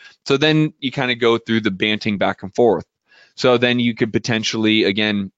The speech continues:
based on other trainings, you'll learn how to do a tabletop analysis. But you do, like, a Redfin or Zillow tabletop analysis to get an understanding of how much the home is worth. You take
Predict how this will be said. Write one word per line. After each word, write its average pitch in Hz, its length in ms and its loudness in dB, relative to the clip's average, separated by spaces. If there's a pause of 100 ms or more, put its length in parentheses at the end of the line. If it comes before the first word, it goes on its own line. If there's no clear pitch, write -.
(100)
based 110 240 0
on 110 140 0
other 104 160 2
trainings, 113 480 -2
you'll 101 200 4
learn 107 200 0
how 107 160 0
to 101 80 -2
do 104 200 4
a 92 60 2
tabletop 104 640 0
analysis. 95 720 0 (360)
But 127 100 2
you 131 80 2
do, 151 180 4
like, 143 200 0
a 113 260 4
Redfin 127 800 0
or 110 240 4
Zillow 113 500 2
tabletop 110 640 0
analysis 101 540 0
to - 120 -2
get 107 160 0
an 107 140 0
understanding 107 880 -2 (360)
of 101 380 2
how - 280 2
much 117 340 -4
the 95 100 -2
home 104 240 0
is 95 100 -4
worth. 135 300 2 (1400)
You 196 160 4
take 143 320 0